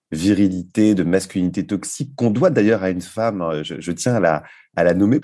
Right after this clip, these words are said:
C'est une blogueuse américaine qui s'appelle Amanda Marcotte, qui dans les années deux mille dix, hein, a popularisé cette expression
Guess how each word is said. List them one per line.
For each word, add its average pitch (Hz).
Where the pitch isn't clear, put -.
C'est 107
une 87
blogueuse 117
américaine 85
qui -
s'appelle 80
Amanda 92
Marcotte, 104
qui -
dans 85
les 80
années 85
deux 85
mille 87
dix, 104
hein, 101
a 76
popularisé 101
cette 87
expression 131